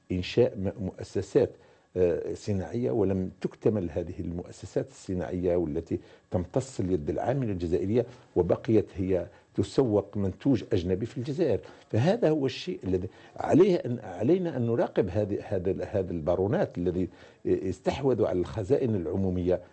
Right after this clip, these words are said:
بدل من أننا ن-، ن-، ن-، ن-، ن-، ن-، ن-، نوجه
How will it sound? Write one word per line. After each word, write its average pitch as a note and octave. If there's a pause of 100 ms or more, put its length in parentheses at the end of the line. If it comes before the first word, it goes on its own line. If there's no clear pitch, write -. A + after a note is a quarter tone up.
(120)
بدل C3+
من F#2
أننا G2+
ن-، G#2+
ن-، F2+
ن-، F2 (880)
ن-، F#2 (140)
ن-، F2+ (340)
ن-، F2+
ن-، F2+
نوجه A2+